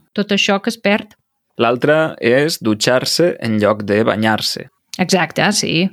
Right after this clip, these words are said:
Speaker 1: totalment.
Speaker 2: Mhm.
Speaker 1: A més, jo crec que ara ja hi ha moltes cases que només tenen una dutxa, no? Que no hi ha una banyera. I, a més a
Speaker 2: Mm.
Speaker 1: més, omplir tota una banyera també val el seu pico.
Speaker 2: Clar.
Speaker 1: Llavors,
Speaker 2: Sí, sí.
Speaker 1: mm, ja, no sé.
Speaker 2: Jo he de dir que, a més a més,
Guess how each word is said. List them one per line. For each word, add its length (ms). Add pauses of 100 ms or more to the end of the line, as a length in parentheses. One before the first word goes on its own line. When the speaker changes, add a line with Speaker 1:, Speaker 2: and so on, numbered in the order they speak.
(100)
Speaker 1:
totalment. 580 (180)
Speaker 2:
Mhm. 360
Speaker 1:
A 40
més, 260 (260)
jo 240
crec 240
que 120
ara 280
ja 160
hi 80
ha 80
moltes 400
cases 340
que 140
només 480
tenen 320
una 160
dutxa, 480
no? 140
Que 100
no 120
hi 100
ha 180
una 240
banyera. 540 (300)
I, 80
a 40
més 160
a 60
Speaker 2:
Mm. 60
Speaker 1:
més, 280
omplir 440
tota 200
una 140
banyera 340
també 320
val 200
el 120
seu 280
pico. 500 (320)
Speaker 2:
Clar. 300 (240)
Speaker 1:
Llavors, 500
Speaker 2:
Sí, 120
sí. 220
Speaker 1:
mm, 480 (460)
ja, 160 (220)
no 120
sé. 180 (160)
Speaker 2:
Jo 100
he 40
de 140
dir 220
que, 220
a 120
més 140
a 40
més, 320